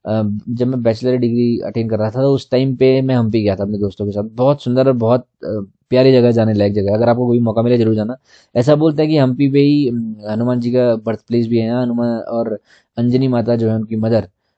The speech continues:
वहाँ पे, अ, उनका टेम्पल है हम्पी में। So I've been to हम्पी, very nice place। और यहाँ पे बाली सुग्रीव का भी कुछ रिलेशन है। The Royal Center had over sixty temples, लगभग साठ टेम्पल थे। एक बार आपके उसमें सीधे क्वेश्चन आ जाएगा, क्योंकि जो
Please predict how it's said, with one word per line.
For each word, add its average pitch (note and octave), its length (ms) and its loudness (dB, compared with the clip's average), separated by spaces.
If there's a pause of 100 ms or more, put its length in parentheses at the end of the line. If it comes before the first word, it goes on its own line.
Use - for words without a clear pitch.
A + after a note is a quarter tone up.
(180)
वहाँ B2 400 2
पे, C#3 440 4
अ, G#2+ 800 -2
उनका B2+ 220 0
टेम्पल G#2+ 340 -4
है F#2 180 -10
हम्पी G#2 220 -2
में। F#2 160 -10 (280)
So A#2 80 -2
I've B2 200 0
been D3+ 160 -2
to C#3+ 60 2
हम्पी, C3 320 0
very B2 200 0
nice A#2+ 180 -4
place। C#3+ 260 -6 (300)
और C3 140 2
यहाँ C3 160 2
पे D3+ 100 0
बाली B2+ 240 2
सुग्रीव B2+ 300 -2
का B2 140 0
भी B2 100 0
कुछ B2+ 160 -4
रिलेशन G2+ 360 -4
है। F2+ 140 -18 (640)
The B2 160 2
Royal D3 300 4
Center C#3+ 240 0
had B2+ 260 2
over C#3+ 280 0
sixty C#3 280 -2
temples, G#2+ 240 -2 (640)
लगभग C3 260 0
साठ A#2+ 280 -2
टेम्पल A2 340 -2
थे। F#2+ 140 -6 (420)
एक D#3+ 60 4
बार - 240 0
आपके E3 300 2
उसमें G3 140 2
सीधे G#3 300 4
क्वेश्चन D#3+ 300 0
आ D#3+ 60 4
जाएगा, G2+ 220 2
क्योंकि D3+ 280 -2
जो F3 260 4